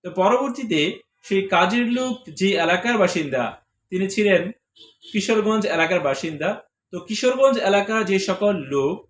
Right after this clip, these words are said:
এই বনশ্রী এলাকাতে বিভিন্ন কাজ করেন, তারা একে অপরকে চেনেন, তারা সকলে এসে প্রতিবাদ করতে থাকলো। তারা এসে ওই পাঁচতলা বিল্ডিংয়ের গেটে এসে ভাঙচুর করা শুরু করলো, কয়েকটা গাড়ি পুড়িয়ে দিল, মোটরসাইকেল পুড়িয়ে দিল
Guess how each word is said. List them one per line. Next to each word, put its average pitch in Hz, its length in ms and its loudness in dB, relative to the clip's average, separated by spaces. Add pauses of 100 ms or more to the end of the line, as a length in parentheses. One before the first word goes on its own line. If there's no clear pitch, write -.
(540)
এই 190 160 -2
বনশ্রী 185 400 0
এলাকাতে 175 640 0 (240)
বিভিন্ন 156 320 -6
কাজ 190 260 2
করেন, 190 360 0
তারা 156 200 2
একে 156 180 0
অপরকে 202 360 -4
চেনেন, 202 440 0 (280)
তারা 147 140 -6
সকলে 220 400 0
এসে 220 160 2
প্রতিবাদ 175 520 -2
করতে 170 260 -8
থাকলো। 208 520 -2 (260)
তারা 165 200 -2
এসে 208 540 2 (240)
ওই 160 100 -8
পাঁচতলা 175 480 0
বিল্ডিংয়ের 170 680 0 (540)
গেটে 160 240 0
এসে 175 420 0 (640)
ভাঙচুর 170 440 2
করা 180 180 4
শুরু 185 240 0
করলো, 175 500 -2 (220)
কয়েকটা 165 280 -2
গাড়ি 147 360 2
পুড়িয়ে 180 340 -2
দিল, 175 280 -2
মোটরসাইকেল 165 720 -4
পুড়িয়ে 170 240 -6
দিল 170 280 -2